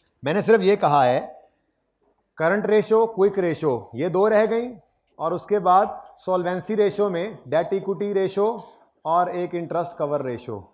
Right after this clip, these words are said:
ये रह गई है, बाकी कोई नहीं रेशियोज रह गई, यानी टोटल रेशियोज चार रह गई हैं, लेकिन अभी ये रहती हैं।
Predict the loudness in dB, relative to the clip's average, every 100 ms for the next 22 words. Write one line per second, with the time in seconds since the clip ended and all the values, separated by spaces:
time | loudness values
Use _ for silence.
0 | -10 -6 -4 -6 -8 -12 -16 -20 _ _
1 | -6 -6 -4 -6 -6 -4 -4 -4 -6 -8
2 | -8 -10 -8 -6 -4 -2 0 -2 -2 -2
3 | 2 2 2 0 -2 -6 -10 -18 _ -8
4 | -6 -4 -4 -4 -4 -2 -2 -4 -4 -8
5 | -6 -8 -10